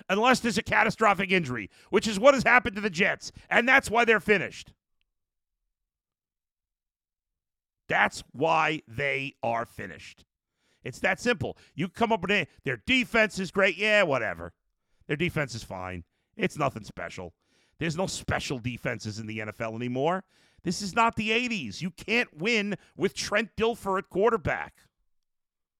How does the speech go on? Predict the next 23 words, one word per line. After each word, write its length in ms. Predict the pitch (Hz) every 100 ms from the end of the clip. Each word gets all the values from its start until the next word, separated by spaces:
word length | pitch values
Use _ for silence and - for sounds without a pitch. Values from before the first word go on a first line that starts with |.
| _ _ _ _ _ _ _
You 200 | 151 226
have 340 | 170 220 247 -
to 80 | 208
have 260 | 190 214
a 60 | 185
quarterback 600 | - 202 208 165 185 175
to 80 | 170
get 180 | 165 151
to 80 |
the 100 | 147
playoffs. 440 | 139 147 120 95 - _ _
It's 220 | 143 170 -
that 180 | 190
simple. 540 | - 233 226 185 110 - _ _ _ _ _ _ _ _ _ _ _ _ _
You 100 | -
at 80 | 143
least 320 | 202 277 233
have 140 | - -
to 60 | 170
have 140 | 175
an 80 | 160
average 440 | 160 262 247 165
quarterback. 520 | - 135 131 190 220